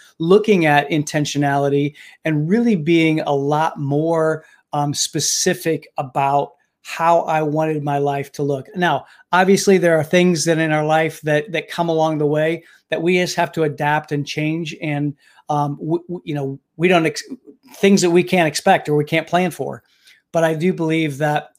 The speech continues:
having some intentionality, having some vision of what we want our life to look like, and, and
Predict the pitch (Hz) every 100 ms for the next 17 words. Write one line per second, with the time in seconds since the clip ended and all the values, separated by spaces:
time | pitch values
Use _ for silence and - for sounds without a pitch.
0 | _ - 170 175 160 143 - 196 190 156
1 | - 151 156 147 147 151 135 160 156 -
2 | 180 165 135 160 170 143 147 143 - -
3 | - 156 143 165 - 165 151 151 147 143
4 | 143 143 - 143 151 147 147 151 147 _
5 | _ _ _ 196 185 190 196 190 165